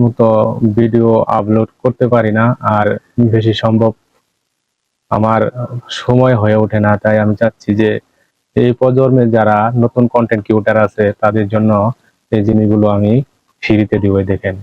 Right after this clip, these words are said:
এগুলো, এগুলো কোনো Google থেকে নামানো না, এগুলো just ডাইরেক্ট টাকা দিয়ে পে করা। আমি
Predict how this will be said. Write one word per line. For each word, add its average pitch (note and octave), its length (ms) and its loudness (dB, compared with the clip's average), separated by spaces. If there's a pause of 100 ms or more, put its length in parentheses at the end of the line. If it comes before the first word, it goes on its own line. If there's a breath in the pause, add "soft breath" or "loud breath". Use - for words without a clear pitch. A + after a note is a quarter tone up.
(180)
এগুলো, A2 260 0 (580)
এগুলো A2 240 0 (100)
কোনো G#2+ 180 2 (1300)
Google A2 440 0
থেকে A#2+ 160 0 (100)
নামানো A2+ 360 2
না, G2+ 60 2 (120)
এগুলো G#2+ 200 0 (100)
just G#2+ 220 -2 (300)
ডাইরেক্ট G#2+ 380 -2 (840)
টাকা B2+ 260 -2
দিয়ে B2 220 2
পে G#2+ 100 -2 (120)
করা। G#2+ 200 2 (540)
আমি G#2+ 160 0